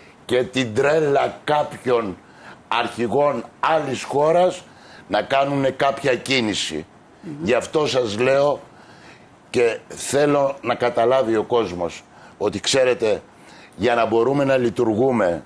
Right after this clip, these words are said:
να τρώμε, να μορφωνόμαστε, να μεγαλώνουν τα παιδιά μας, πρέπει να εξασφαλίσουμε ότι θα έχουμε ένοπλες δυνάμεις που δρούν ως αποτροπή. Εμείς δεν έχουμε σκοπό ούτε να καταλάβουμε καμία χώρα,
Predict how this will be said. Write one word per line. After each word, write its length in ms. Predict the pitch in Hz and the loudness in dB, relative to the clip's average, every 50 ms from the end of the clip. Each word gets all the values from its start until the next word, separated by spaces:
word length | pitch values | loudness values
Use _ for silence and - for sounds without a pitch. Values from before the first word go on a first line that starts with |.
| - - | -8 -4
να 180 | 92 113 113 | -2 -2 0
τρώμε, 540 | 113 - 127 123 131 131 123 110 95 85 78 - | 0 0 0 0 0 0 0 0 -2 -2 -4 -2
να 120 | 104 110 | -2 -2
μορφωνόμαστε, 1000 | 107 110 110 113 110 107 90 92 117 120 127 135 139 147 139 123 104 - - 101 | 0 0 0 0 0 0 -2 -2 -2 0 0 2 0 0 2 0 -2 -2 -2 -4
να 100 | 101 101 | -2 -2
μεγαλώνουν 580 | 101 107 110 98 110 110 117 127 135 131 127 120 | 0 0 0 0 0 0 2 0 0 -2 -4 -2
τα 120 | 120 117 | -2 -2
παιδιά 440 | - 110 110 104 98 107 117 123 127 | 0 0 -2 -2 -2 0 0 0 2
μας, 300 | 135 143 147 131 - - - - - - - - - - | 2 0 0 -2 -4 -8 -18 -20 -20 -20 -20 -20 -18 -8
πρέπει 280 | - 123 135 127 143 143 | -4 -2 -2 0 0 0
να 120 | 143 143 | 0 0
εξασφαλίσουμε 1080 | 135 135 - - 139 135 101 - 123 120 123 135 151 147 - 143 151 143 147 147 139 - - - - - - - - - - - - | 0 -2 -2 -2 -2 -2 -2 0 -2 0 0 0 -2 -4 -2 -4 -2 0 0 -2 -2 -2 -6 -16 -20 -20 -20 -20 -20 -20 -20 -12 -6
ότι 260 | - 123 131 131 127 | -2 -2 -2 0 -2
θα 160 | 123 123 139 131 | -2 0 2 2
έχουμε 460 | 151 165 160 - 147 143 143 143 147 | 2 2 0 0 -2 0 2 2 4
ένοπλες 460 | 156 170 170 160 - 139 151 143 123 | 4 2 2 0 0 0 0 0 0
δυνάμεις 600 | 117 135 139 143 151 170 175 180 175 156 127 - - - - - - - - - - - - - - | 0 0 0 2 2 2 2 2 0 0 -2 -6 -12 -16 -20 -20 -20 -20 -20 -20 -20 -20 -20 -12 -4
που 160 | - 127 135 | -2 0 0
δρούν 480 | 117 117 131 165 190 220 233 226 165 - - - - - - - - - | 0 2 2 2 2 2 0 -2 -4 -8 -12 -20 -20 -20 -20 -14 -6 -2
ως 280 | 123 160 170 165 165 | 0 0 0 0 0
αποτροπή. 720 | 156 147 - 135 127 - 127 123 107 - 143 127 98 76 - - - - - - - - - | -2 0 0 -2 0 0 0 0 0 0 0 0 0 -2 -4 -8 -20 -20 -20 -20 -20 -14 -6
Εμείς 320 | - 101 107 117 135 131 | -2 0 2 2 2 2
δεν 160 | 131 156 156 165 | 2 2 2 2
έχουμε 280 | 165 127 139 143 135 | 0 0 0 -2 -2
σκοπό 600 | 123 - - - 113 104 - 113 113 110 104 87 - - - - - - - | -2 -2 -2 -2 -2 -2 0 0 2 2 0 -2 -4 -12 -20 -20 -18 -10 -6
ούτε 220 | 113 117 - 139 | -4 -2 0 2
να 80 | 139 135 | 0 2
καταλάβουμε 720 | 120 135 131 131 127 117 120 123 127 117 117 117 117 117 | 2 0 0 2 2 2 2 2 2 0 0 -2 -2 -2
καμία 480 | - - 107 110 110 110 117 113 101 95 - | 0 0 -2 0 0 0 0 2 0 0 -2
χώρα, 500 | - 98 113 131 147 156 165 165 143 | -2 0 2 2 2 2 2 2 0